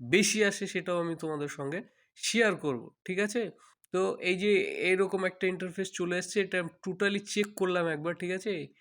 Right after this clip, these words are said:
এটা totally চেক করে নিলাম, আমার অ্যাকাউন্ট নাম্বার, আমার ব্রাঞ্চ, আমার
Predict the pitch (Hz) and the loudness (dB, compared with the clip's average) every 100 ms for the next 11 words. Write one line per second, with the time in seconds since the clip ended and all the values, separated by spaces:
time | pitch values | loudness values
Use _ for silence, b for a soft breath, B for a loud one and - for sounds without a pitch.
0 | b 160 180 185 196 196 214 208 208 202 | b -6 -4 -2 -2 2 0 0 -2 -2
1 | 196 190 190 190 196 175 170 151 - 170 | 0 0 0 0 0 0 2 2 0 -2
2 | 175 175 175 170 151 147 156 156 B B | 0 -2 -2 -2 0 0 -2 -4 B B
3 | - 123 156 185 196 190 180 165 | -6 2 4 6 4 0 -4 -4